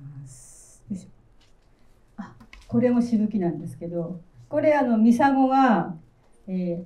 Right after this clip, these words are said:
鮎を捕らえて飛んできてくれたところなんですけど、これも、もう終えて帰ろうと思って、後ろを向いたら、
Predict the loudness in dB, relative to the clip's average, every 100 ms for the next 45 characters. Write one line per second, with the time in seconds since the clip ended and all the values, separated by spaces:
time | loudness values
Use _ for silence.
0 | 0 2 4 2 0 -2 -4 -8 -4 0
1 | 2 0 -4 -6 -6 -8 -14 -20 _ 0
2 | 2 0 -6 -8 -8 -8 -6 -6 -4 -4
3 | -4 -8 -14 -10 -2 0 -2 -6 -14 _
4 | _ 2 4 4 4 4 0 -10 _ -20
5 | _ _ -20 _ _ _ 0 4 6 4
6 | -2 -4 4 6 6 2 2 4 4 4
7 | 2 0 -2 -4 -6 -6 -4 -4 -8 -16
8 | _ _ _ _ 2 4 4 0 0 2
9 | 2 2 2 2 2 0 -4